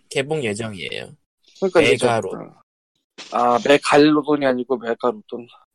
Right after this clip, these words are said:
Speaker 1: 아마
Speaker 2: 아.
Speaker 1: 일부 커뮤니티에서 해당 그거를 <laughs> 금지어로 하고 있기 때문이란 얘기가, 예, 일부 커뮤니티들에서.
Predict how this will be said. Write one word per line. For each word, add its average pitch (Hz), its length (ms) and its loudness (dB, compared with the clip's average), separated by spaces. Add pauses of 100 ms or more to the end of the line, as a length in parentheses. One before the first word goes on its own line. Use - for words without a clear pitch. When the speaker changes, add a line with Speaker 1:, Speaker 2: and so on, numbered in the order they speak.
Speaker 1:
아마 104 600 -4
Speaker 2:
아. 127 520 0
Speaker 1:
일부 127 460 -4
커뮤니티에서 127 1120 -2
해당 123 380 -8
그거를 107 420 -6 (180)
<laughs> - 220 -16
금지어로 117 540 -4
하고 113 220 -4
있기 101 240 -10
때문이란 98 600 -8
얘기가, - 320 -16 (400)
예, 65 140 -16 (240)
일부 113 260 -6
커뮤니티들에서. 78 960 -12